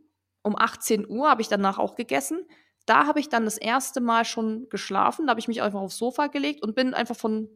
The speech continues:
mir aus so weggenickt. Und da hab ich so eine Stunde, anderthalbe, hab ich so ein bisschen geschlummiert. Dann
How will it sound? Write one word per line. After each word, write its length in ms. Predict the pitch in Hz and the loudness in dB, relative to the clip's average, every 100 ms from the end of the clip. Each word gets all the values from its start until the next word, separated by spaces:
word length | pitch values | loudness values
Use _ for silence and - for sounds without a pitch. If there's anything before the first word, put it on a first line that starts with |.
| _ _ | _ _
mir 200 | 254 285 | 0 2
aus 200 | - 247 | 2 2
so 100 | 240 | 2
weggenickt. 560 | 208 202 190 175 170 - | 2 4 2 2 -4 -10
Und 120 | 190 | 0
da 80 | 202 | 2
hab 100 | 214 | 2
ich 100 | 214 | 0
so 100 | 220 | 0
eine 140 | 202 | 0
Stunde, 540 | 190 269 311 311 311 311 - | 0 2 2 4 2 0 -4
anderthalbe, 580 | 226 220 208 233 254 262 | -2 -2 2 4 6 4
hab 120 | 226 | 4
ich 100 | 220 | 0
so 100 | 220 | -6
ein 40 | |
bisschen 380 | 214 - 214 208 - - _ _ - | -6 -4 -4 -6 -12 -20 _ _ -4
geschlummiert. 680 | 202 - 277 311 330 - - _ _ _ _ | -2 0 2 2 0 -2 -16 _ _ _ _
Dann 340 | - 220 247 | 6 6 6